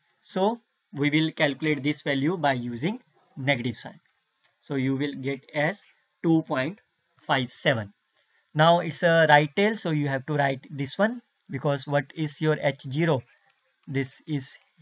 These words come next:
here. H one is my right tail. Look at that, this is right tail, so you have here. So the level of significance for the one percent level of significance is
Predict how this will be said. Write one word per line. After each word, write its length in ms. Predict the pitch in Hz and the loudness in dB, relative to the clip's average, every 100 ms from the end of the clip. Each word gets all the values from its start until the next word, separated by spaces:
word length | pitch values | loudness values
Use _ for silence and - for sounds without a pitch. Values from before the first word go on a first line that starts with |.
| - | -6
here. 280 | 147 185 240 _ _ _ - _ _ | 2 2 0 _ _ _ -20 _ _
H 280 | - 147 143 | 0 0 0
one 280 | 147 160 156 | 0 2 0
is 240 | 160 147 | -4 -4
my 380 | 160 147 147 151 143 | 0 2 2 0 4
right 220 | 139 147 | 4 2
tail. 200 | 202 220 233 _ _ _ _ _ _ _ _ _ _ _ _ | 0 0 -2 _ _ _ _ _ _ _ _ _ _ _ _
Look 120 | 143 160 | -4 0
at 180 | 143 | 2
that, 180 | 131 135 | 2 0
this 180 | 131 131 | -2 -2
is 100 | 151 | 2
right 200 | 143 143 | 2 2
tail, 160 | 170 175 | -2 -6
so 120 | 175 | -4
you 120 | 151 | -4
have 240 | 143 139 120 _ | -2 -4 -4 _
here. 220 | - 143 117 _ _ _ _ | -4 -4 -4 _ _ _ _
So 220 | - 160 | 0 0
the 380 | 151 151 151 151 | 4 6 6 6
level 240 | 147 147 160 | 2 2 2
of 100 | 175 | -2
significance 840 | 175 165 170 185 180 175 - - | -2 -4 -4 -2 -4 -6 -14 -12
for 160 | - 147 | -6 -4
the 320 | 135 156 160 - | 0 0 0 -2
one 280 | 139 147 | 0 0
percent 300 | 151 165 170 | 0 -6 -4
level 240 | 160 156 151 | 0 0 0
of 80 | 151 | -6
significance 580 | 156 147 143 - 151 | -8 -8 -8 -6 -8
is 220 | - 147 | -8 -10